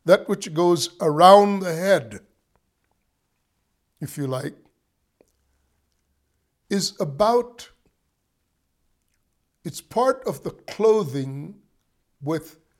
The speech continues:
righteous adjudications, doing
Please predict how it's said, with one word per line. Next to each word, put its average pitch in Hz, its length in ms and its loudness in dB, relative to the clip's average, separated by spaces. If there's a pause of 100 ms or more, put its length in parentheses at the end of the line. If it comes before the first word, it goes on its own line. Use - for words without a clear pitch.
(640)
righteous 185 560 -2
adjudications, 160 1200 -10 (1080)
doing 220 600 -4